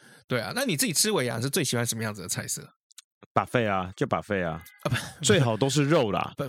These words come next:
Speaker 1: 哦，都是肉。
Speaker 2: 东坡肉啊，
Speaker 1: 嗯。
Speaker 2: 鸡肉啊。
Speaker 1: 所以他如果上挂包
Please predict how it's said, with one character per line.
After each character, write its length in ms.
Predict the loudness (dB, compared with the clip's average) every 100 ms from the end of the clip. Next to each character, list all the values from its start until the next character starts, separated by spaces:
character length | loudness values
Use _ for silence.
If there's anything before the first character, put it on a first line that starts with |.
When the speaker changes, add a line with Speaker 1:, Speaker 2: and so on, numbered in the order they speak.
| -4
Speaker 1:
哦， 120 | -4 -2
都 160 | 0
是 140 | 2 2
肉。 200 | 2 4
Speaker 2:
东 160 | 4 4
坡 180 | 4 4
肉 280 | 4 4 4
啊， 500 | 2 2 0 -2 -2
Speaker 1:
嗯。 200 | -2 -2
Speaker 2:
鸡 280 | 0 2 4
肉 220 | 4 4 4
啊。 320 | 2 0 0 0
Speaker 1:
所 100 | 2
以 60 |
他 160 | 2 0
如 60 | 2
果 80 |
上 160 | 0 0
挂 240 | 0 0
包 240 | 0 -2